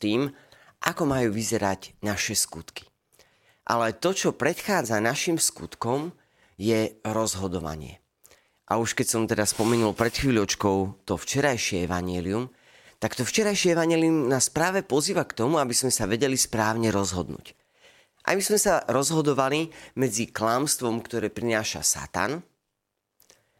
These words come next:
a pravdou, ktoré prináša evanjelium, kt-, ktorú prináša Kristus. Satan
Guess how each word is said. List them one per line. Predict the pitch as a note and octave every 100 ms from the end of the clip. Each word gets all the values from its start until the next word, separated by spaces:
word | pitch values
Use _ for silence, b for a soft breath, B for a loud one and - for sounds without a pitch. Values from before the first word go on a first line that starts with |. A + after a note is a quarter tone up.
| b
a | - -
pravdou, | A2 E2+ G2+ G2+ C3 E3 F3 - b b b -
ktoré | A#2 G#2+
prináša | - G#2+ A2+ G#2+ G2+ G2+ -
evanjelium, | F#2+ F#2+ G2 G2+ G2+ G#2+ A2
kt-, | A2 - - _
ktorú | - G#2+ G2
prináša | - G2 G2+ F#2 F2+ G2 E2+ D2+ _ _ _ _
Kristus. | G#2+ - - - - - - _ _ b b b b b b b
Satan | _ - G#2 G2+ B2+ C3+ D3+